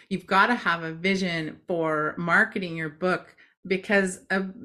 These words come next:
the first three months is great for getting, you know, a bestseller flag on Amazon or, or getting a bunch of books sold, but you gotta have a long-term plan for this, for this book sale, and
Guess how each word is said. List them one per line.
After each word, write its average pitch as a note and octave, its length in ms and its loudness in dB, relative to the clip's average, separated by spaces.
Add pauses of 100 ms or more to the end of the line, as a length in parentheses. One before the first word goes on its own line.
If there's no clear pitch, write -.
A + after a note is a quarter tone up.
(280)
the G3 120 0
first C#4+ 280 2
three B3+ 200 2
months G#3+ 340 0
is G3 100 -6
great - 380 -2
for F3+ 320 0
getting, F#3+ 580 0
you G3 140 -4
know, F#3 140 -2
a E3+ 100 -2
bestseller F#3 480 0
flag F3+ 320 2
on F3 360 -2
Amazon F#3+ 720 2
or, F3 420 -2 (160)
or F3+ 380 -2 (160)
getting F#3+ 320 2
a F3 60 -2
bunch F#3 200 0
of F3+ 80 -6
books F#3 280 -4
sold, F3 300 -2
but F3 220 0 (420)
you G#3 140 -2
gotta D4 140 2
have D#4+ 80 2
a G#3+ 60 2
long-term G3 520 2
plan G#3+ 540 2
for E3+ 220 -4
this, E3+ 420 -4
for E3+ 120 -4
this E3+ 200 -10
book F3+ 260 -8
sale, D3 640 -4
and E3 320 -4